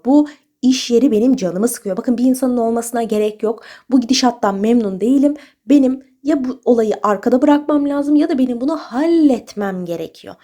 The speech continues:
Dediğim gibi burada da birisinin desteğiyle birlikte, çünkü ucu da oraya dokunuyor. Birisiyle birlikte biz bu olaydan bir sıyrılıp çıkmamız, bunu bir düzeltmemiz lazım olayları olabilir. Devam ettiğimde burada konuşmalar sayesinde sizin de aslında bir süredir aklınızda soru işareti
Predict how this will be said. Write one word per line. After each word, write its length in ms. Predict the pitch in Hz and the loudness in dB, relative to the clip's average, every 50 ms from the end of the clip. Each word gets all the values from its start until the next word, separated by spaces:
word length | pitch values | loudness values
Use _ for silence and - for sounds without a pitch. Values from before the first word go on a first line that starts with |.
| - _ _ - | -20 _ _ -2
Dediğim 280 | 254 262 269 277 262 233 | 0 2 2 4 2 2
gibi 220 | 202 190 196 196 | 0 -2 -4 -2
burada 300 | 226 262 262 240 226 185 | 0 0 0 0 0 -2
da 100 | 190 190 | 0 0
birisinin 460 | 240 269 262 254 - 208 190 185 196 | 0 2 0 0 -2 -6 -8 -4 0
desteğiyle 520 | 208 269 262 262 - 233 208 208 233 262 226 | 2 2 2 0 0 -2 -2 0 0 0 -2
birlikte, 300 | 226 202 208 196 - - | -2 -4 -4 -6 -10 -14
çünkü 220 | - - 196 - - - | -18 -20 -20 -20 -18 -16
ucu 220 | 208 202 202 196 | -10 -10 -8 -8
da 80 | 196 - | -6 -6
oraya 320 | - 196 190 185 180 175 | -6 -6 -6 -6 -6 -6
dokunuyor. 460 | 208 226 - - 196 185 202 254 294 - - - - - _ _ - | -8 -8 -8 -10 -8 -6 -6 -6 -6 -8 -12 -20 -20 -20 _ _ 4
Birisiyle 580 | 302 302 302 302 - 254 226 202 180 180 180 - | 4 4 4 2 -2 -6 -8 -8 -8 -10 -6 0
birlikte 580 | 277 294 294 247 214 208 - - - - - _ _ | 2 2 4 2 0 -4 -6 -10 -14 -14 -14 _ _
biz 220 | 277 294 - 202 202 | 2 2 2 2 -2
bu 60 | - | -6
olaydan 680 | - - 277 262 226 202 185 185 214 254 285 294 - _ _ _ | -2 0 0 0 0 -2 -4 -4 -4 -4 -4 -6 -8 _ _ _
bir 180 | 247 262 - - | -6 -6 -6 -10
sıyrılıp 500 | - - - 311 254 196 220 269 294 - | -8 -2 0 0 2 2 0 -2 -2 -4
çıkmamız, 420 | - - - 226 214 208 180 180 | -8 -10 -8 -6 -6 -6 -6 -4
bunu 140 | 233 269 269 | -4 -2 -2
bir 80 | 277 - | -2 -4
düzeltmemiz 600 | - - 214 208 190 - 233 214 233 233 202 196 | -2 -2 -2 -2 -2 -2 -2 -2 -2 -2 -2 -2
lazım 300 | 190 185 180 - 202 233 | -2 -4 -4 -4 -4 -2
olayları 440 | 240 220 190 185 180 202 233 294 | -2 -2 -2 -4 -4 -2 0 0
olabilir. 340 | 262 202 180 - - - - - | 0 0 -2 -4 -6 -8 -8 -8
Devam 340 | - 302 285 262 247 233 208 | -8 -6 -2 -2 -2 -2 -4
ettiğimde 560 | 196 196 - _ 185 170 - 175 185 - - - - - - - _ _ | -6 -8 -12 _ -16 -14 -12 -10 -10 -10 -10 -12 -16 -20 -20 -20 _ _
burada 520 | 320 349 359 311 294 262 269 285 311 311 302 | 0 0 2 2 4 2 2 2 2 0 -2
konuşmalar 760 | - 277 277 277 269 - - - 277 277 285 294 311 302 294 | -2 -2 0 0 -2 -4 -4 -4 -2 0 2 2 2 2 0
sayesinde 920 | 294 - - 233 220 214 208 214 208 - 214 208 208 202 214 240 302 311 - - _ _ _ | -2 -2 -4 -4 -2 -2 -2 -4 -6 -8 -8 -8 -8 -6 -4 -4 -4 -6 -8 -12 _ _ _
sizin 500 | - - - - 294 277 277 339 349 330 | -18 -14 -2 2 2 2 4 2 2 2
de 60 | 294 - | 2 0
aslında 500 | - 233 247 247 - - 220 208 208 220 | 0 -2 -2 -2 -4 -6 -6 -6 -6 -4
bir 60 | 294 | -6
süredir 320 | - - 302 294 262 269 | -6 -2 -2 -2 0 0
aklınızda 640 | 262 233 220 - - 240 233 233 233 220 202 208 202 | 0 -2 -2 -4 -4 -4 -2 -2 -4 -2 -2 -2 -2
soru 240 | 202 - - 226 269 | -2 -4 -2 -2 -2
işareti 520 | 302 285 262 - 254 226 220 202 214 214 | -2 -2 -4 -2 -2 0 0 -2 -2 -4